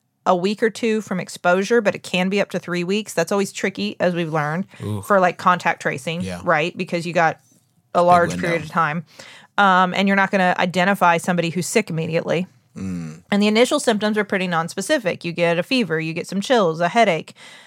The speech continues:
Speaker 1: some muscle aches, some fatigue, um, probably some swollen lymph nodes. That's a pretty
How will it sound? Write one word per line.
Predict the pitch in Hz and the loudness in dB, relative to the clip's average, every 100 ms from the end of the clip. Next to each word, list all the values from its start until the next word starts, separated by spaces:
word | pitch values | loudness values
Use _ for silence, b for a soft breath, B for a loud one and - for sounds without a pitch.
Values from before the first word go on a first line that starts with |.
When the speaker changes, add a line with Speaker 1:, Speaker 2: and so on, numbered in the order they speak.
| B | B
Speaker 1:
some | - 175 165 | -2 0 2
muscle | 190 226 214 - | 2 2 2 0
aches, | 170 - | -2 -4
some | - 175 | -8 -6
fatigue, | 170 160 254 233 185 165 B B B _ | -8 -6 0 0 0 -4 B B B _
um, | 185 180 175 175 175 - _ 180 - _ | 2 4 4 0 -4 -12 _ -18 -18 _
probably | - 226 220 214 214 | 0 2 4 2 0
some | 202 214 185 | 0 -2 -2
swollen | - 202 190 180 | 0 0 0 0
lymph | 175 180 | -2 -2
nodes. | 196 190 185 | 0 0 0
That's | - - | -4 -6
a | |
pretty | 165 175 165 165 | -4 -2 -2 -4